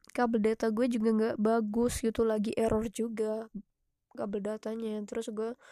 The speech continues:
ya minjem adik gue ya sambil, oh my god, nggak bisa juga,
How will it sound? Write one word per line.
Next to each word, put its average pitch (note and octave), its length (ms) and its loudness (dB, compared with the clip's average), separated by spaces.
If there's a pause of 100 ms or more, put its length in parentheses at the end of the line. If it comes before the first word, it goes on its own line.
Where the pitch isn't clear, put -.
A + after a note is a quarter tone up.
(200)
ya A3 160 -2
minjem G#3+ 640 -2 (320)
adik G3+ 320 -6
gue B3 240 4
ya G#3 160 -2
sambil, G#3 480 -2
oh A3 260 0 (300)
my G#3+ 160 -4
god, G#3 240 -6 (1600)
nggak G#3+ 160 -2
bisa G#3 240 -4
juga, A3+ 560 -4